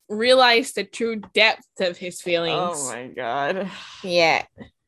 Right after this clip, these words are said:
Speaker 2: That whole plot point at the end doesn't make any sense. We'll get to it when we get to it.
Speaker 1: And
Speaker 2: But,
Speaker 1: f-,
Speaker 2: uh, go ahead.
Speaker 1: freaking after they help kick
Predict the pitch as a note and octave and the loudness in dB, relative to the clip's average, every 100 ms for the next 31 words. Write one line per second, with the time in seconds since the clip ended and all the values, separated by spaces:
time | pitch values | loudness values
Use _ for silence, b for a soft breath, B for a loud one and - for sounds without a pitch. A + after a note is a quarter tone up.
0 | _ _ _ - D4 C#4+ B3+ B3 - A3+ | _ _ _ -4 -2 -2 2 0 2 2
1 | F3+ - G3+ F3+ E3 C#3 F3+ F3 F#3 F#3 | 2 0 -4 -4 -6 -2 -2 -2 -4 -6
2 | D#3+ - D#3+ C#3+ - C#3+ F3+ G3 F#3+ E3 | -8 -8 -8 -8 -8 -8 -4 -2 -2 -4
3 | - B2+ A#2 C#3 C#3 C3 - - - - | -4 -4 -4 -4 -4 -4 -4 -6 -4 -4
4 | b b b - G#4+ A4+ - - - - | b b b 2 6 8 6 2 -10 -18
5 | _ _ _ - - - - - - - | _ _ _ -6 2 6 8 8 4 -2
6 | _ _ _ _ _ _ _ _ _ _ | _ _ _ _ _ _ _ _ _ _
7 | _ - D#4+ F4 F4 F#4 D#4+ C#4+ D#4+ C#4+ | _ 2 2 2 2 4 4 4 4 2
8 | C4+ - E4 D4 A3+ - | -2 -6 2 4 4 -2